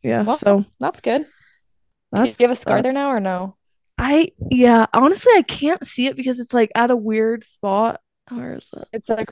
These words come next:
Speaker 1: Like,
Speaker 2: right
Speaker 1: I
Speaker 2: underneath
Speaker 1: can't
Speaker 2: your
Speaker 1: see it,
Speaker 2: jaw,
Speaker 1: but my
Speaker 2: probably.
Speaker 1: sister looked at it the other day and she's like, "It's kind of a big hole." <laughs> Like, but I'm like, "I think it'll go,
Speaker 2: <laughs> You're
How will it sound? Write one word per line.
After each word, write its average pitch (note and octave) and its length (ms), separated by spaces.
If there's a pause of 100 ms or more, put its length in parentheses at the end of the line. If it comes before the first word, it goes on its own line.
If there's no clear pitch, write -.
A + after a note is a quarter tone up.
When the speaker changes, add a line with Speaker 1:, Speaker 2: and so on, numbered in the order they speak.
Speaker 1:
Like, F3+ 180
Speaker 2:
right F#3 300
Speaker 1:
I A#3 140
Speaker 2:
underneath C4 180
Speaker 1:
can't C#4 320
Speaker 2:
your F3 80
Speaker 1:
see A#3 180
it, F3+ 60
Speaker 2:
jaw, F3+ 180
Speaker 1:
but A#3+ 160
my B3 120
Speaker 2:
probably. G#3 120
Speaker 1:
sister C4 440
looked C#4+ 240
at C#4+ 60
it C#4+ 120
the C#4+ 80
other D4 180
day C#4+ 100
and C4+ 100
she's - 120
like, - 180 (320)
"It's - 140
kind A#3+ 220
of G4 80
a F4 80
big B3 240
hole." A#3+ 360
<laughs> F4 100 (800)
Like, - 300 (640)
but A#3 240
I'm B3 180
like, A#3 140
"I B3+ 100
think E4 200
it'll D4+ 200
go, F#3+ 360
Speaker 2:
<laughs> G#4+ 120
You're G#4+ 160